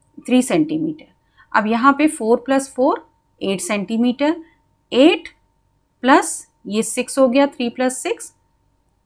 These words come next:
एट प्लस सिक्स यानी कि फ़ोर्टीन, फ़ोर्टीन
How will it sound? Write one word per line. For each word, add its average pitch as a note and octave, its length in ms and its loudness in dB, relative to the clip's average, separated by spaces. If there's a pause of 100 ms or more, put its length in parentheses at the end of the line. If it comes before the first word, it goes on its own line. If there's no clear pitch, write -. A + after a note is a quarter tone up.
एट C#4+ 380 2
प्लस C#4+ 260 0
सिक्स - 640 -6 (120)
यानी F#3 240 -2
कि D#4 140 -4 (160)
फ़ोर्टीन, D#3+ 460 -8 (720)
फ़ोर्टीन F#3+ 640 -8